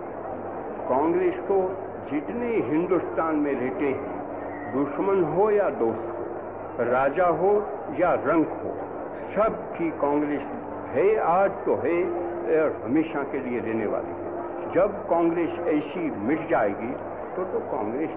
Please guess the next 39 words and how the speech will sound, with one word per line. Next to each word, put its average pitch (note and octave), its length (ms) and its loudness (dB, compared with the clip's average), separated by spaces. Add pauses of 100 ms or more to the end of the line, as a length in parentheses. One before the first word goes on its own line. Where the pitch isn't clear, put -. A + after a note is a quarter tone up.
पीछे E3+ 240 -2
हिंदू C3 340 -2
महासभा C#3 540 0
क्यों G#3+ 440 0
न G#3 160 2
बने? G2 200 0 (760)
और D3 100 6
अब A2 160 2 (240)
साफ G#2+ 380 -4
साफ F3 140 0 (120)
कह G#3 80 4
दें A#3 200 0 (440)
कि C3+ 60 0
हम C3 160 0
हिंदू D#3+ 280 0
महा-, C3+ 320 -2
महासभा F3 480 2
बन F3 220 2
गए F3+ 240 2
हैं, F3+ 120 -2 (380)
वो A#2 120 0
एक C3+ 160 0 (140)
बड़ी B2+ 200 0
बुलंद C#3 380 2
हिंदू D#3 280 0
महासभा D#3+ 480 2
बन E3 180 2
सकती E3+ 360 -4
है। E3 160 -4 (360)
आज B2 240 0
तो F#3 300 -2 (800)
कांग्रेस D3 760 -2
और F#2 340 2
हिंदू D3+ 320 -2
महासभा C#3+ 520 -2
के D3 160 -4
बीच C#3 340 -6
में D#3+ 160 -4
कुछ, D#3 220 -2